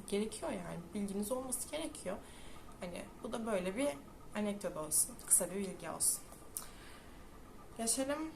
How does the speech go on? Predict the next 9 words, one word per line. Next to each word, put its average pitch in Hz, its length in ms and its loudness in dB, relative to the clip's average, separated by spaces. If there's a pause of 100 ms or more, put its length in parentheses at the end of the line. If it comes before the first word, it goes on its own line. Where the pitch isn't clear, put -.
(480)
Tüm 359 240 4
kanunları 262 580 8
nasıl 285 220 12
ezberliyorsunuz? 165 1080 4
<laughs> - 1080 -2
Tüm 381 160 2
kanunları 262 460 8
ezberlemiyoruz 190 760 8
arkadaşlar. - 680 -2